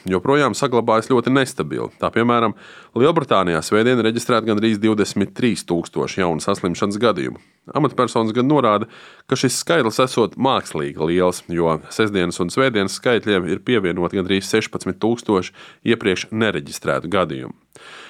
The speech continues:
Taču ļoti iespējams, ka Lielbritānijā jau vistuvākajā laikā var stāties spēkā rīkojums slēgt bārus un arī aizliegums pulcēties ārpus mājsaimniecībām. No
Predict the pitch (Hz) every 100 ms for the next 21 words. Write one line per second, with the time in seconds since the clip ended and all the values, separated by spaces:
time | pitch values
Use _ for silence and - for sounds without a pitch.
0 | - - 156 190 185 175 165 - 120 104
1 | - 101 123 147 139 131 117 113 104 95
2 | 92 87 - 135 101 110 101 110 127 92
3 | 87 101 - 87 80 78 - 101 92 -
4 | 82 92 87 71 - 87 82 78 87 98
5 | 123 123 - - - 101 104 101 95 -
6 | 87 87 87 90 - 90 - 80 85 -
7 | 73 - 90 82 80 82 71 - - -
8 | 60 - _ - - - - - - -